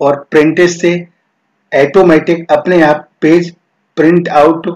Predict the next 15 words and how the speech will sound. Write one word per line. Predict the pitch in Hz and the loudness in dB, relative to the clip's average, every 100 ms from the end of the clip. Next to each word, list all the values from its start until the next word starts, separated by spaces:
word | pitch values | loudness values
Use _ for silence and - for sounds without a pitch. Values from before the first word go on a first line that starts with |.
| - - | -10 -4
होकर | 147 156 139 | -2 0 0
के | 175 | -2
बाहर | 170 143 139 127 | -2 0 0 2
आ | |
जाए। | 120 117 - | 0 -4 -6
चलिए | - 160 175 180 - _ _ _ - | -2 2 2 -2 -10 _ _ _ -4
command | 143 175 185 | 0 2 2
देते | 165 165 170 | 0 2 0
हैं | 165 165 170 _ - | -2 -6 -12 _ -2
और | 147 151 - _ - | 0 0 -4 _ -8
समझते | 180 156 135 - 139 | -2 0 -2 -4 -6
हैं, | 113 - _ | -6 -10 _
Practically | 165 151 - 202 196 202 | -2 -2 -2 0 0 2
देखते | 175 170 170 170 | 2 0 -2 -6
हैं। | 170 | -6